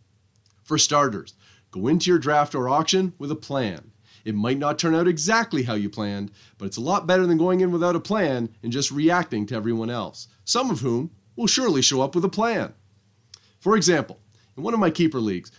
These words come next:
those of us who tend to have quality keepers aren't necessarily flush with cap space heading into the auction.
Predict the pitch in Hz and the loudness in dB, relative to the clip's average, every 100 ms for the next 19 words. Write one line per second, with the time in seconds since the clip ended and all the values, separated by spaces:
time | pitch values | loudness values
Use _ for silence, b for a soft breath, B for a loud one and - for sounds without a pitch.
0 | b 196 180 175 - 127 165 147 143 113 | b -2 0 2 0 0 -2 0 -2 -2
1 | 156 143 127 120 185 127 120 175 160 147 | -2 0 -2 -4 -6 -4 -2 0 0 0
2 | - 139 123 131 127 156 160 - 139 - | 0 -2 -2 -2 -2 0 0 0 -6 -2
3 | 139 123 - 104 139 127 120 113 113 117 | -2 -2 -6 -6 -4 -2 -2 -2 -2 -2
4 | 110 - 85 | -4 -6 -14